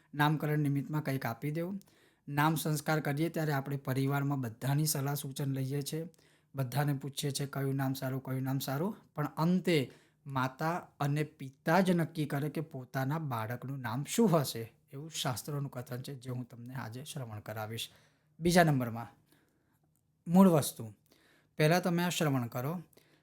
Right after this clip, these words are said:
કે ઘણી જગ્યાએ રીતિ રિવાજ પ્રમાણે છઠ્ઠીના દિવસે જ નામકરણ સંસ્કાર થાય છે. એવા ઘણા સમાજ છે, મારે બીજું કંઈ વધારે નથી કહેવું. પછી ઘણા દેશકાળ પ્રમાણે અમુક દેશોમાં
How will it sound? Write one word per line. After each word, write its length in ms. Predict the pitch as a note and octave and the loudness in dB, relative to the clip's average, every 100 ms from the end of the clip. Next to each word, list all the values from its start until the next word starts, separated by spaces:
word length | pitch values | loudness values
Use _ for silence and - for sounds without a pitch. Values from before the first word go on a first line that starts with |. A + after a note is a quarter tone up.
| _ | _
કે 120 | F#3 | 0
ઘણી 380 | F3+ C3+ D#3 G3 | 2 6 6 6
જગ્યાએ 540 | G3 D#3 D3 D#3 G3+ B3 - | 4 2 2 2 2 -2 -4
રીતિ 300 | C#3+ D#3 G3+ | 0 2 2
રિવાજ 260 | F#3 E3+ E3 | 4 2 0
પ્રમાણે 500 | D#3+ D3 D3 F#3 G#3+ - D3+ | -2 -2 0 -2 -4 -4 -4
છઠ્ઠીના 380 | - D#3+ D#3+ E3 | -2 0 0 0
દિવસે 420 | C#3+ C#3 D3 D#3+ | -4 -4 -4 -2
જ 60 | |
નામકરણ 460 | D3 B2+ C3 B2 B2 | -2 -2 -2 -4 -4
સંસ્કાર 420 | C3 B2+ - C#3+ | -4 -6 -6 -6
થાય 180 | C#3 C3+ | -4 -4
છે. 100 | D3+ | -2
એવા 140 | C#3+ | -2
ઘણા 260 | C#3 C3+ D#3 | 0 0 0
સમાજ 360 | D3+ B2+ B2 A#2+ | 0 -2 -6 -6
છે, 240 | - F#3+ | -6 -6
મારે 440 | F3 B2+ B2 A#2+ - - | -6 -6 -6 -8 -12 -8
બીજું 220 | C#3 C#3+ | -6 -4
કંઈ 140 | C#3 C#3 | -4 -4
વધારે 360 | B2+ B2+ C3 | -4 -6 -4
નથી 280 | C3+ C3 C3 | -4 -6 -10
કહેવું. 400 | - A#2+ D#3 G3+ _ _ _ _ _ _ _ _ | -10 -6 -6 -6 _ _ _ _ _ _ _ _
પછી 460 | D#3+ D#3+ F#3 G#3 G#3 | -2 0 2 2 0
ઘણા 300 | D3+ D3+ F#3+ | 2 4 4
દેશકાળ 600 | F3 D#3+ D#3+ - - G3 | 4 4 4 2 4 4
પ્રમાણે 340 | E3+ D#3+ E3 E3+ | 4 2 2 2
અમુક 260 | D#3+ E3 | 0 0
દેશોમાં 600 | D#3+ D#3 D#3 D#3+ E3 F3+ | 0 0 2 0 0 -4